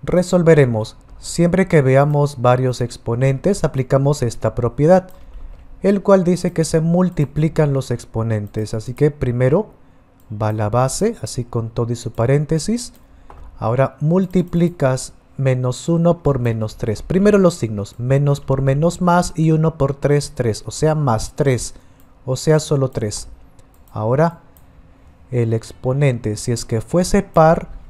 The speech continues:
como dice por acá, desaparecería el menos y el paréntesis, pero como es impar, solo desaparece el paréntesis y queda solo menos ocho a la tres.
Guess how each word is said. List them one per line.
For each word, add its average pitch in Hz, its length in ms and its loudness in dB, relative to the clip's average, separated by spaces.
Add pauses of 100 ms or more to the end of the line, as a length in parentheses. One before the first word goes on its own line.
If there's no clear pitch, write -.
(280)
como 113 260 -6
dice 117 300 -6
por 131 220 0
acá, 156 380 0
desaparecería 120 1120 0
el 120 220 -2
menos 151 500 2
y 113 80 0
el 107 100 -2
paréntesis, 135 640 0
pero 123 260 -2
como 170 200 2
es 208 140 0
impar, 190 460 2
solo 190 280 2
desaparece 156 580 0
el 143 60 -2
paréntesis 120 600 -2
y 117 60 -8
queda 135 240 0
solo 147 260 0
menos 110 300 -2
ocho - 240 -8 (1400)
a 107 80 -6
la 113 120 -2
tres. - 380 -4